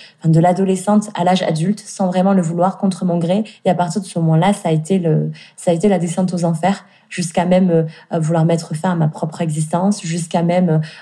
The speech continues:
euh, me sentir totalement schizophrène parce que je n'étais même pas sûre de moi, j'avais l'impression d'être une autre personne.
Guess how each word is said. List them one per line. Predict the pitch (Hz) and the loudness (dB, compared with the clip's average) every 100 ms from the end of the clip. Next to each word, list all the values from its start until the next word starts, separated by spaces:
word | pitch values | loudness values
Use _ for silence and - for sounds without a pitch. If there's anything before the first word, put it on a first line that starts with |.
| - | 0
euh, | 156 | 4
me | 165 | 4
sentir | 170 175 165 165 | 2 -2 -4 -4
totalement | 165 180 185 | -2 2 0
schizophrène | 180 - 175 170 - 185 | 0 -4 -2 -2 0 0
parce | 180 156 | 0 -2
que | 165 | -2
je | 160 | -2
n'étais | 165 165 | 0 2
même | 180 180 | 2 2
pas | 175 | 0
sûre | - 180 | -4 -4
de | 175 | -4
moi, | 170 175 185 | -2 0 0
j'avais | 180 156 | 0 0
l'impression | 156 156 175 - | 0 0 -6 -2
d'être | 185 160 - | 0 0 -2
une | 175 | -4
autre | 180 | -2
personne. | 190 - 233 247 | -4 0 2 2